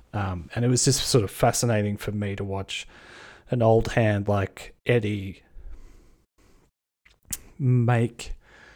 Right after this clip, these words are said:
lead the dance, if, if that's a term that we can use, but make it look like Garcia was in total control. It's just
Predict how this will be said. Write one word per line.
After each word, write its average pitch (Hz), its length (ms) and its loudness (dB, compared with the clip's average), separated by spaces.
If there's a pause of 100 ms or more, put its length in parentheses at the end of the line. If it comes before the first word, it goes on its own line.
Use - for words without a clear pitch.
(840)
lead 139 640 4
the 123 100 0
dance, 104 680 -2
if, 107 120 -4 (300)
if - 260 -6
that's - 260 -4
a 92 140 -2
term 95 360 -8
that 92 100 -8
we 90 100 -6
can 98 220 -8
use, 92 440 -8 (1040)
but - 200 4
make 117 560 -2 (340)
it 107 160 2
look 117 200 -2
like 104 160 2
Garcia 101 440 2
was 95 200 -6
in 98 120 -4
total 92 280 -4
control. 95 540 -4
It's 123 320 -2
just - 400 2